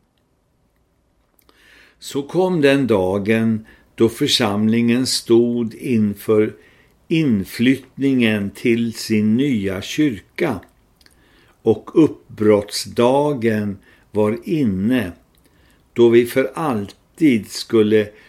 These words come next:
skiljas från vår kära gamla lokal i tegelhuset på bakgården i tjugoåttan.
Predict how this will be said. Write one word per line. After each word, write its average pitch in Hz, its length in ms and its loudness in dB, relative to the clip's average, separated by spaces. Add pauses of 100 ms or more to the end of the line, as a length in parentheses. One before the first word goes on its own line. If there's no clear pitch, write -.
skiljas 135 920 -2
från 117 380 -2
vår 110 200 2
kära 107 680 -4
gamla 104 680 -6 (280)
lokal 113 1040 -2 (300)
i 120 140 -2
tegelhuset 113 1500 0
på 117 140 -2
bakgården 104 1300 -4 (380)
i 101 240 -4
tjugoåttan. - 920 -10